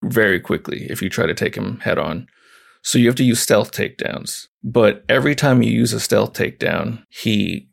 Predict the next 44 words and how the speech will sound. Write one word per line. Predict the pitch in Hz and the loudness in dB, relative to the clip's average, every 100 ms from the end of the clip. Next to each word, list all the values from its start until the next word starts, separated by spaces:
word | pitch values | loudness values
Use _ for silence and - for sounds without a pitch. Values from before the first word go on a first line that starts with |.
| - | -10
closes | - 120 120 117 113 | 0 4 4 2 0
off | 95 98 - | 0 0 -2
that | 95 - | -4 -4
avenue. | 95 98 71 57 - | -4 -4 -6 -8 -8
So | - - 107 | -2 4 4
if | 107 - | 4 2
you | 127 131 120 117 - _ _ _ _ - | 2 4 2 0 -8 _ _ _ _ 0
are | 104 | 0
hiding | 113 127 123 123 | 4 4 6 4
in | 107 | 4
the | |
grates | 98 101 95 90 - - - - | 2 2 2 0 -4 -8 -10 -6
and | 113 101 | -4 0
take | 113 104 | 0 0
him | 101 | 0
out, | 90 90 - | 2 0 -4
you'll, | - 113 107 | -2 2 4
like, | 101 - | 2 0
pummel | 135 131 135 | 2 4 6
on | 139 | 6
him, | 139 135 135 - | 4 2 0 -6
drop | - 123 117 120 | -2 2 2 4
him, | 120 117 123 | 2 2 -2
he | - 123 | -4 -2
falls | 123 120 113 | 2 4 4
over, | 113 104 107 95 | 4 4 4 4
right? | 101 104 - | 2 2 0
And | 101 98 | 2 4
then | 98 92 85 | 4 2 0
as | 110 110 | 0 0
he | |
gets | 101 110 - | 0 0 0
back | 107 104 92 | 0 0 2
up, | 92 - _ | 0 0 _
you | 120 127 | 2 4
have | 131 | 4
to | 113 | 4
run | 110 123 | 4 6
away | 139 120 98 | 6 4 2
so | 113 113 | 2 0
he | |
doesn't | 107 107 - - | 2 2 0 -2
see | - - | -2 -2
you. | 71 85 131 | -4 -4 -6